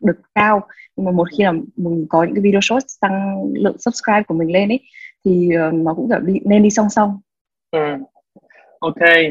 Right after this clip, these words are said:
Speaker 2: À, chúng ta sẽ, à, đến với một đến hai câu hỏi nữa của các bạn nha, tại vì anh cũng thấy là có rất nhiều người muốn hỏi em đây này. Thế thì có một bạn hỏi là, à, "Để làm một video thì chúng ta cần những ý chính gì để tạo nên một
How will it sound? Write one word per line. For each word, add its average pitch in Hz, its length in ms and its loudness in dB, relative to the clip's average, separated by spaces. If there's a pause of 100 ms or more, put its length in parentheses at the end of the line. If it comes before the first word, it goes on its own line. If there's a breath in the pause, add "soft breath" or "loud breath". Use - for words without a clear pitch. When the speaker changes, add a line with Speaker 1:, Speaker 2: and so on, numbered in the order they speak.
(300)
Speaker 2:
À, 139 140 -2
chúng 131 160 0
ta 160 140 4 (100)
sẽ, 165 160 4
à, 180 240 2
đến 131 320 -4
với 131 100 -2 (280)
một 143 160 -2
đến 131 160 -8
hai 170 240 0
câu 170 100 2
hỏi 160 200 -2
nữa 143 120 -2
của 175 80 -8
các 170 120 -4
bạn 170 200 0
nha, 156 160 -2
tại 143 80 -4
vì 131 220 2
anh 151 160 -6
cũng - 180 -8
thấy 131 100 -8
là 151 140 -4
có 127 100 -8
rất 185 160 -4
nhiều 156 120 0
người 127 220 -6
muốn 127 580 -2
hỏi 151 240 -4
em 151 180 0
đây 156 100 0
này. 135 160 -8 (580)
Thế 131 140 2
thì 165 200 2 (240)
có 127 80 -2
một 180 220 -2
bạn 170 220 0
hỏi 131 260 -4
là, 123 280 0 (1300 loud breath)
à, 143 320 4
"Để 147 160 6
làm 131 240 -2
một 131 120 -2 (100)
video 180 480 0 (260)
thì - 120 0
chúng 120 140 -10 (120)
ta 165 340 0 (440)
cần 143 240 2
những 147 180 0
ý 143 200 -2
chính 139 260 -2
gì 156 400 0
để 120 180 -8
tạo 151 180 -2
nên 160 300 -4
một 143 80 -4